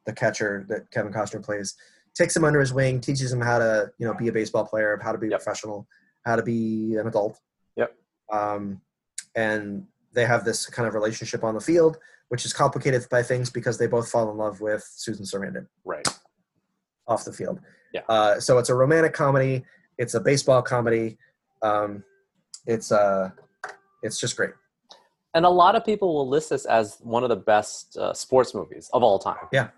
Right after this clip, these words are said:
Speaker 1: Mm-hmm.
Speaker 2: Like, very
Speaker 1: They will.
Speaker 2: easily, it's, you'll always see it in the list.
Speaker 1: Yeah.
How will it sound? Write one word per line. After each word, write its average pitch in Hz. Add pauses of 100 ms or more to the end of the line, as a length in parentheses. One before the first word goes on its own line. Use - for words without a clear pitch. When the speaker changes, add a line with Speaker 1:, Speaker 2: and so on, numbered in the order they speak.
(260)
Speaker 1:
Mm-hmm. 165
Speaker 2:
Like, -
very 160
Speaker 1:
They 147
will. -
Speaker 2:
easily, 127
it's, 123
you'll 131
always 143
see 143
it 135
in 120
the 107
list. 95 (460)
Speaker 1:
Yeah. 117